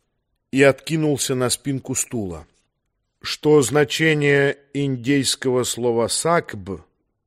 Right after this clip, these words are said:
как называли ту удивительную белокаменную дорогу, по которой мы решили ступать далее, раскрылось для меня лишь позднее, и что жизнь моя от этого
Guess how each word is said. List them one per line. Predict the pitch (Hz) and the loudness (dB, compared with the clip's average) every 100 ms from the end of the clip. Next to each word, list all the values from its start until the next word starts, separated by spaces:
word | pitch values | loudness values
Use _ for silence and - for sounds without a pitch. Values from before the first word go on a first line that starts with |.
| _ - | _ -6
как | 120 110 | -4 -2
называли | 120 104 120 123 120 | -4 -2 0 0 -2
ту | 104 120 123 | -4 -10 -10
удивительную | - 110 110 117 113 107 117 117 110 | -8 -8 -6 -8 -8 -8 -6 -4 -4
белокаменную | 110 113 113 127 123 117 117 113 107 | -4 -4 -4 -4 -4 -4 -6 -6 -4
дорогу, | 104 123 131 117 101 - _ _ | -2 0 2 0 -6 -10 _ _
по | - | -8
которой | 110 120 - 120 | -6 -4 -4 -4
мы | 117 120 | -2 -4
решили | 117 - 117 104 | -6 -8 -10 -10
ступать | - 113 - 117 98 | -10 -8 -4 -4 -4
далее, | 98 113 95 87 76 _ _ _ _ _ _ _ | -2 -2 -2 -6 -8 _ _ _ _ _ _ _
раскрылось | - 123 127 - 151 175 165 135 | -2 -2 -2 -4 0 2 2 0
для | 110 143 | 0 2
меня | 143 143 151 147 - _ _ - | 2 0 0 0 -4 _ _ -10
лишь | 120 139 - | -8 -8 -2
позднее, | 139 123 107 131 120 95 55 - _ _ _ _ _ _ _ - | 0 0 -2 -2 -2 -4 -8 -16 _ _ _ _ _ _ _ -8
и | 127 | -4
что | 117 - 143 | -4 -2 0
жизнь | 120 98 160 143 123 | 0 -2 -2 -2 -2
моя | 135 139 139 | 0 2 2
от | 135 139 | 2 0
этого | 139 135 131 | -2 0 0